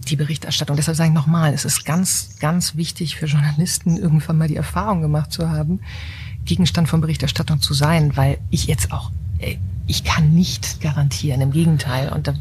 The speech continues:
können Sie jetzt Millionen Podcasts führen mit Menschen, die sich von mir ungerecht behandelt fühlen und denen, äh, Schlagzeilen wehgetan haben. Da fallen mir also sofort ein halbes Dutzend ein, die, ähm, die Ihnen sofort sagen würden, also, die, die, also,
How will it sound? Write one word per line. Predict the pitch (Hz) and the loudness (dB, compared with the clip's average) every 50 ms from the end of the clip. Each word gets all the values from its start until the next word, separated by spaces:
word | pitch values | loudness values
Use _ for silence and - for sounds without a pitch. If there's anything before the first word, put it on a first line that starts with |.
| - - | -6 -2
können | - 156 151 | 0 2 2
Sie | 151 165 | 4 4
jetzt | 156 - - 147 - - | 2 0 -2 -6 -6 -4
Millionen | - - 156 160 165 156 180 196 190 170 165 - - - - - - - - - | -6 -4 -2 0 0 2 4 4 4 4 2 0 -6 -10 -12 -12 -12 -14 -12 -4
Podcasts | - 185 - - - 170 160 - | -4 -2 -2 0 -2 0 0 0
führen | - - 180 160 165 160 | -2 -2 -2 0 2 2
mit | 156 143 | 0 0
Menschen, | 147 143 147 151 - - 170 170 170 - - - - - - - - - | 0 -2 -2 -2 -2 -4 -4 -6 -6 -6 -8 -10 -10 -10 -12 -10 -2 2
die | 175 160 | 4 4
sich | 151 160 - - | 4 4 2 2
von | - 156 151 | 4 4 4
mir | 156 185 226 | 4 4 4
ungerecht | 185 170 160 139 135 135 - - | 4 2 4 4 2 0 -2 -2
behandelt | 131 127 - 131 131 135 135 - | -4 -4 -4 -2 -4 -4 -4 -4
fühlen | - - - - - 131 - - 101 - | -6 -6 -6 -6 -6 -6 -6 -8 -8 -8
und | - 135 143 147 - - - | -6 -6 -6 -8 -6 -4 -2
denen, | 160 151 147 147 143 139 - - | 0 0 0 0 -2 -4 -6 -8
äh, | - 139 147 151 | -10 -6 -2 -2
Schlagzeilen | - - 143 143 143 - - 165 147 143 143 135 143 | -2 0 -2 -4 -2 -2 0 2 4 4 4 4 2
wehgetan | 156 143 156 147 - - - 139 135 131 127 131 | 2 2 0 -2 -4 -4 -2 0 0 0 0 -2
haben. | 139 - - - 143 - - - - - - - | -4 -6 -4 -6 -6 -6 -8 -12 -14 -12 -12 -10
Da | - | -8
fallen | - - 143 147 | -4 0 2 4
mir | 147 139 - - - - | 4 4 2 0 -2 -4
also | - 139 139 143 | -2 0 2 2
sofort | 139 147 - - 160 151 139 | 2 2 0 0 -2 -2 0
ein | 147 135 | 2 2
halbes | 143 147 143 156 - | 2 2 2 0 -2
Dutzend | - 190 165 - - - 156 - | -2 -2 -2 -2 0 -2 -2 -4
ein, | - 143 143 160 - - - | -4 -10 -12 -12 -14 -10 -6
die, | 151 151 151 143 - - - - | -6 -4 -4 -4 -6 -8 -10 -6
ähm, | - 147 147 147 147 139 | -2 0 2 2 2 2
die | 156 | 2
Ihnen | - 139 | 2 2
sofort | 135 143 131 - 156 147 | 2 2 2 0 0 0
sagen | - 143 139 143 | 0 2 2 4
würden, | 135 131 | 4 4
also, | 131 131 127 123 127 131 - - | 2 2 2 0 -4 -4 -6 -6
die, | - 143 | -6 -6
die, | - - - - - | -6 -6 -14 -14 -12
also, | 131 123 135 | -12 -14 -14